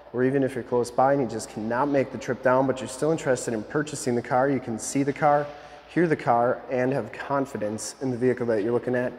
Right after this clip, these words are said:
before you even get here. So when you do get here, there's absolutely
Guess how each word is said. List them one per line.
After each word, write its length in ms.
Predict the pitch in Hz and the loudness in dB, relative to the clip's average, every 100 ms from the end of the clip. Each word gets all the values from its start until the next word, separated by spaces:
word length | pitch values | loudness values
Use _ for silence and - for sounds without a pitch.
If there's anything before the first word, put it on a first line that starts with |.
| - - - - - | -14 -20 -20 -14 -8
before 280 | 117 117 117 | -2 2 2
you 140 | 113 | 0
even 200 | 107 107 | -6 -2
get 140 | 123 | 0
here. 220 | 131 139 135 | 2 0 -2
So 180 | - | -4
when 80 | 113 | -4
you 80 | 107 | -4
do 220 | 107 135 | -2 0
get 120 | 147 | 0
here, 200 | 131 143 | 0 0
there's 240 | 131 110 117 | 0 -2 0
absolutely 720 | 113 110 123 117 107 110 | 0 0 -4 -4 -4 -6